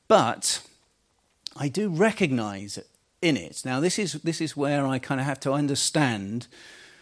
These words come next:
like, what's, what's going on, because I don't like it when things go wrong. I don't like it when the enemy has a go. I don't like it,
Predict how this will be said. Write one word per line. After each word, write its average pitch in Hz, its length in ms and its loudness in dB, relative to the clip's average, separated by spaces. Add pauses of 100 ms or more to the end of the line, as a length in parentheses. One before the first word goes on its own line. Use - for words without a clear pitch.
(240)
like, 123 220 2
what's, - 560 2 (240)
what's 143 280 0
going 127 300 2
on, 104 280 -4
because 127 540 -2 (540)
I 151 80 -2
don't 180 280 4
like 160 360 6
it 107 80 2
when 120 160 0
things 127 260 0
go 117 160 -2
wrong. 104 480 -2 (380)
I - 80 -8
don't 151 260 0
like 147 460 2
it 135 100 0
when 117 480 -4
the 127 160 -2
enemy 120 340 -2
has 117 200 -6
a 117 80 -8
go. 113 300 -2
I 113 60 -2
don't 143 280 0
like 139 420 0
it, 110 300 -6